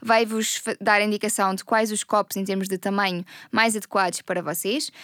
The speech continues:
No entanto, não descartem as opções de discos menstruais que não estão ainda neste quiz e que para mim foram uma mudança gigante de, de vida e de paradigma. Isto porquê? E posso já dar-vos aqui o meu feedback.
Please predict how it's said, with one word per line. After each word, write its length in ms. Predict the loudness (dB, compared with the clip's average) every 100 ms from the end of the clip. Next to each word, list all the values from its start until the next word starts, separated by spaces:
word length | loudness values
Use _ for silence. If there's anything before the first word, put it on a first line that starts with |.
| -8
No 160 | 0 2
entanto, 520 | 2 2 2 0 -2
não 240 | 0 2 2
descartem 560 | 0 2 0 2 -2 -2
as 100 | -2
opções 460 | -2 -2 -2 -2 -2
de 60 |
discos 340 | -2 -2 -2 -2
menstruais 480 | -2 0 0 0
que 120 | 0 0
não 140 | 0
estão 180 | 0 -2
ainda 260 | -2 -2
neste 220 | -4 -4 -6
quiz 360 | -6 -6 -6 -12 -20 -10
e 100 | -8
que 140 | -8 -4
para 180 | 0 2
mim 240 | 2 0 -2
foram 480 | 0 2 2 -2 -8 _ _ -4
uma 180 | 0 2
mudança 600 | 2 2 2 0 -2 -6 _ _ -20 -12
gigante 720 | -8 -4 0 2 2 0 -4 -6
de, 380 | -4 -2 -2 -2
de 100 | -2
vida 280 | 0 0
e 40 | 0
de 60 |
paradigma. 500 | 0 0 0 -2 -4 -2
Isto 160 | -2
porquê? 320 | -2 -4 0 0
E 60 |
posso 240 | -2 -4 -2
já 120 | 0
dar-vos 320 | 0 0 -4
aqui 240 | -4 -2
o 40 | 0
meu 120 | 0
feedback. 560 | -2 -2 0 0 -4